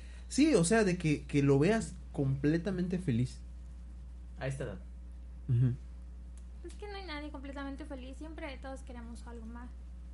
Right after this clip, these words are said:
Speaker 2: Es cierto.
Speaker 1: Pero, pero, por ejemplo, ay,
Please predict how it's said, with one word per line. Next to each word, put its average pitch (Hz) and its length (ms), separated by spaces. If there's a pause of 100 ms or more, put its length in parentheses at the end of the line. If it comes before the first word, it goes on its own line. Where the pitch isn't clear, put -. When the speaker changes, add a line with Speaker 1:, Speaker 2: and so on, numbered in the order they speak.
(300)
Speaker 2:
Es 190 100
cierto. - 260 (320)
Speaker 1:
Pero, 156 440
pero, 143 180
por 143 100
ejemplo, 147 640 (2500)
ay, - 120